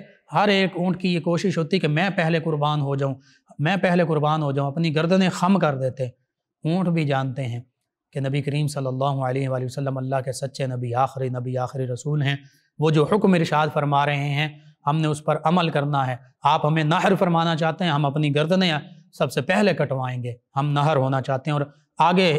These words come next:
एक दूसरे से बढ़कर आगे आने की कोशिश करते थे। ये आका करीम सल्लल्लाहु अलैहि वसल्लम के साथ उनकी मोहब्बत का आलम है, नबी करीम सल्लल्लाहु अलैहि वसल्लम पर ईमान का आलम है। हाँ, सरकश इंसान और सरकश जिन्नात दूर हैं।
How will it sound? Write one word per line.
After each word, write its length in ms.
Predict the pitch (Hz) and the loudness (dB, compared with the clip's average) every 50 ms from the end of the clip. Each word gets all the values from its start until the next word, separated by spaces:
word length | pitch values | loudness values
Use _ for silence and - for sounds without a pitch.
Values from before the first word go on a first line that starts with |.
| - | 2
एक 220 | 175 196 202 196 190 | 2 2 2 4 4
दूसरे 260 | 190 190 175 202 180 | 2 2 2 2 2
से 100 | 180 175 | 2 2
बढ़कर 340 | 156 190 208 208 185 190 170 160 | 2 2 2 2 2 2 2 2
आगे 220 | 151 151 156 156 | 2 2 2 0
आने 200 | 151 143 143 139 | 0 0 -2 -2
की 100 | 131 143 131 | -4 -4 -4
कोशिश 320 | - 143 131 - 127 - - | -4 -4 -4 -4 -6 -8 -8
करते 320 | 131 120 117 - 127 117 | -10 -10 -8 -8 -10 -8
थे। 160 | - 117 120 - _ _ _ _ _ _ - | -8 -10 -14 -14 _ _ _ _ _ _ -6
ये 100 | 135 135 135 | 0 2 2
आका 220 | 131 127 147 131 | 2 2 0 0
करीम 280 | - 135 135 143 143 139 143 - - - _ - | 0 0 0 0 -2 -2 -6 -12 -20 -20 _ -8
सल्लल्लाहु 520 | - 139 131 127 131 139 143 143 135 135 | -6 -4 -4 -2 0 0 0 0 0 0
अलैहि 260 | 131 127 135 139 131 | -2 -2 -2 -4 -2
वसल्लम 640 | 127 131 127 127 123 127 147 143 147 147 156 151 143 147 - - - _ _ _ _ _ - | -4 -2 -4 -4 -6 -6 -6 -2 -2 0 0 0 0 -2 -6 -16 -20 _ _ _ _ _ -6
के 140 | 156 143 135 | -4 -4 -4
साथ 440 | 139 - _ - 143 139 143 143 - | -4 -8 _ -2 0 0 0 0 0
उनकी 260 | 147 147 139 127 151 139 | -2 -2 0 0 -2 0
मोहब्बत 540 | 131 127 139 151 151 151 147 190 185 180 | 0 0 0 0 -2 0 2 0 0 2
का 120 | 185 175 147 | 2 0 2
आलम 320 | 143 143 143 143 139 139 131 | 2 2 2 0 0 0 -2
है, 80 | 131 127 127 127 127 _ _ _ _ _ - | -4 -4 -6 -8 -12 _ _ _ _ _ -4
नबी 180 | 151 139 156 147 | -2 0 0 2
करीम 240 | 147 147 151 156 147 | 2 2 0 0 0
सल्लल्लाहु 500 | - 147 151 151 143 147 151 156 151 147 | 0 0 0 0 2 2 0 2 2 0
अलैहि 200 | 143 147 147 147 | 2 2 2 2
वसल्लम 520 | 147 147 139 127 - 156 151 156 156 156 147 - - - - - - | 2 0 0 -2 -2 -2 0 0 0 -2 -2 -6 -14 -20 -20 -2 0
पर 140 | 151 147 160 | 0 0 2
ईमान 420 | 147 143 143 143 143 160 165 170 156 | 0 0 2 2 2 2 2 0 2
का 100 | 147 139 | 2 2
आलम 340 | 127 127 127 131 123 123 123 | 2 2 2 2 0 0 0
है। 160 | 104 110 120 - _ _ _ _ _ _ _ _ _ _ _ _ _ | -2 -2 -4 -6 _ _ _ _ _ _ _ _ _ _ _ _ _
हाँ, 260 | - 135 143 151 147 139 | -2 0 2 2 2 0
सरकश 460 | 147 151 147 139 - 160 151 147 - | 0 -2 -2 0 0 -2 -2 -2 -2
इंसान 480 | 147 139 127 123 - 135 135 139 143 139 | -4 -4 -4 -4 -2 -2 0 0 0 0
और 80 | 131 123 | -4 -6
सरकश 420 | - - 135 123 - 143 139 - - | -6 -6 -8 -6 -4 -6 -6 -6 -4
जिन्नात 500 | 139 131 131 127 127 135 139 147 147 147 131 | -6 -4 -4 -2 0 0 2 2 0 -2 -4
दूर 280 | 120 131 131 131 127 117 | -6 -4 -2 -2 -2 -2
हैं। 160 | 110 120 | -4 -6